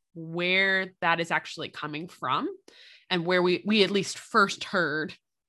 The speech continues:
some of the talking points used by politicians on both sides on the argument and how really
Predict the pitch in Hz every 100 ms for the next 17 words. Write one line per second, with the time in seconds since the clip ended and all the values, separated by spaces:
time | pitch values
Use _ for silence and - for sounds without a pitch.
0 | _ - - 196 180 175 175 180 180 180
1 | 170 175 175 160 139 185 170 160 160 151
2 | 151 151 165 156 156 156 143 - 180 160
3 | 165 - - 170 156 156 - - - -
4 | - 185 165 165 160 156 180 175 - 160
5 | 165 165 - _ _ _ _ _ - 185
6 | 190 233 226 220 202 185